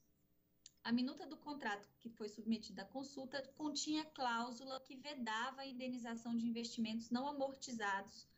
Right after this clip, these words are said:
ao final da concessão, quando da reversão ao patrimônio da União dos ativos a ela vinculados.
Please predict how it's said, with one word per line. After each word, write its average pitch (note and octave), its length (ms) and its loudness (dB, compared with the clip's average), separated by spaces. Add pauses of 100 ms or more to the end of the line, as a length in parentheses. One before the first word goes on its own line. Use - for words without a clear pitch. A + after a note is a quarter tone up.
(180)
ao A#3 140 2
final A#3 360 0
da A#3 80 2
concessão, B3 680 -4 (500)
quando A#3 260 6
da B3 80 2
reversão A#3+ 760 -2
ao A#3 160 0
patrimônio A3+ 500 0
da A3 100 0
União A3+ 360 6
dos A3+ 120 2
ativos A#3 680 0
a C4+ 160 2
ela A3+ 200 2
vinculados. A#3 760 -6